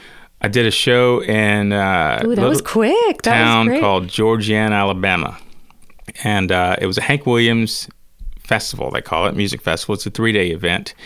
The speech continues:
Speaker 1: And it happens right next to Hank Williams' boyhood home. We were on the tour bus.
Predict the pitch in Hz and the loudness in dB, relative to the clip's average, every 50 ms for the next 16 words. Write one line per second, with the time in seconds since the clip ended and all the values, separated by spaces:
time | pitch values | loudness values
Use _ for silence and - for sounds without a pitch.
0 | - - - - - - 104 101 98 98 98 98 - 104 117 117 120 - 117 107 | -20 -20 -20 -10 -4 0 2 2 2 2 2 0 0 0 0 0 2 0 0 0
1 | 104 107 104 113 120 - 104 107 107 - - - - 107 101 101 95 92 - - | 2 2 2 2 2 2 0 0 0 -2 -4 -4 0 0 0 0 -2 -4 -4 -4
2 | 117 107 - 110 110 110 101 98 98 - - 98 98 95 87 101 95 - - 98 | -4 -2 0 0 0 0 0 -4 -4 -4 -2 0 0 0 -2 -4 -4 -4 -4 -6
3 | 90 78 - - - - - - - - - - - 113 - - _ _ _ - | -6 -6 -8 -10 -12 -16 -20 -20 -20 -20 -20 -16 -16 -16 -16 -18 _ _ _ -20
4 | _ - - - - - - - - - - - - - - - - 117 110 110 | _ -20 -20 -20 -20 -20 -20 -20 -20 -20 -20 -20 -20 -20 -16 -6 -2 0 2 2
5 | 123 131 123 - - 113 98 92 87 92 107 123 - - - - | 2 2 0 -2 -2 -2 -2 0 -2 -2 -4 -4 -6 -10 -14 -16